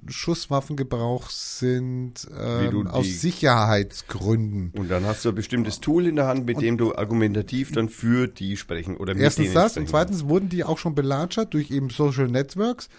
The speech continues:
Speaker 1: weil sie dann ein bestimmtes Bild kriegen. Dann kriegen sie halt zum Beispiel das Bild von einer Einbrecherhand, das durch die Fensterscheibe durchlangt und das begründet praktisch da, hallo, ich brauche eine Waffe, ich muss mich verteidigen.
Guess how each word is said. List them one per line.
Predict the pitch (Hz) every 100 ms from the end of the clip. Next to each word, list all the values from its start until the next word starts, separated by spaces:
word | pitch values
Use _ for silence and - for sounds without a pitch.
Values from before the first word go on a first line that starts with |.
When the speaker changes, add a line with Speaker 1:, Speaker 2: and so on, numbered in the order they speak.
| - _ -
Speaker 1:
weil | 143
sie | 156
dann | 156 165
ein | 151
bestimmtes | 139 - 165 151
Bild | - 185 214 -
kriegen. | - 151 113
Dann | 113
kriegen | 110 170
sie | 170 147
halt | 156
zum | - 135
Beispiel | 135 - 160
das | 139 -
Bild | 165 180
von | 147
einer | 117
Einbrecherhand, | - 165 165 165 151 165
das | 147
durch | 147
die | -
Fensterscheibe | - 165 165 - 165 160
durchlangt | - 165 185 175 165 190 254 - - - - - - -
und | - 147 160
das | 170 -
begründet | - 139 147 175 196 185
praktisch | 165 165 - 175 -
da, | 139 160 127
hallo, | 131 156 170
ich | 156 -
brauche | - 123 131
eine | 151 113
Waffe, | 110 123 170
ich | 139
muss | 147
mich | 147 135
verteidigen. | 139 - 165 196 143 92